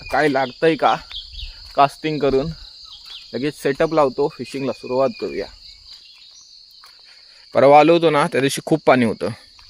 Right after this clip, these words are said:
वरपर्यंत पाणी होतं एकदम. आज पाणी बरंच कमी आहे, हे बघा, आणि अजून कमी होईल तासाभराने. अ, फक्त पाणी ना थोडंसं असं गढूळ आहे, तर ते चालून जाईल एवढं,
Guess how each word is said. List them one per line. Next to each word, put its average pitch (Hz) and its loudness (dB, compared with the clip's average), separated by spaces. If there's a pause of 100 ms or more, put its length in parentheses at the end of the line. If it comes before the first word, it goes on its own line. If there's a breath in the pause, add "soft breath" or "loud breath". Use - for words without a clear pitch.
(1000 loud breath)
वरपर्यंत 147 4
पाणी 143 2
होतं 113 2
एकदम. 104 0 (460 soft breath)
आज 110 -6
पाणी 123 -2
बरंच 123 0
कमी 147 0
आहे, 127 -2
हे - -16
बघा, 101 -6
आणि 98 -4
अजून 123 -2
कमी 151 -2
होईल 143 0
तासाभराने. 107 -2 (560 loud breath)
अ, 110 0
फक्त - -6
पाणी 131 0
ना 151 -6
थोडंसं 143 0
असं 170 -2 (280)
गढूळ 139 4
आहे, 120 0 (1040 loud breath)
तर 127 -4
ते 123 -2
चालून 143 2
जाईल 123 4
एवढं, 110 2